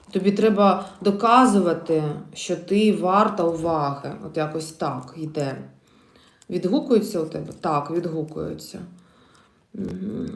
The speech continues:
Ну, я ж, я ж не тільки цифровий психолог, я ще, ем, ясно, е, бачу.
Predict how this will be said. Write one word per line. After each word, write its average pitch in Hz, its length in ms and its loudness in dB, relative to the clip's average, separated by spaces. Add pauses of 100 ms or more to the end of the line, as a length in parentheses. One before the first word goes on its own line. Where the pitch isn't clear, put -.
Ну, 233 260 0
я 202 200 2
ж, - 200 -2
я 214 140 4
ж 214 120 2
не 214 80 6
тільки 277 320 -4
цифровий 202 420 -2
психолог, 214 800 -2
я 190 200 -2
ще, 185 480 -2 (220)
ем, 165 720 -8 (580)
ясно, 180 1300 0
е, 175 80 -12 (180)
бачу. 226 500 4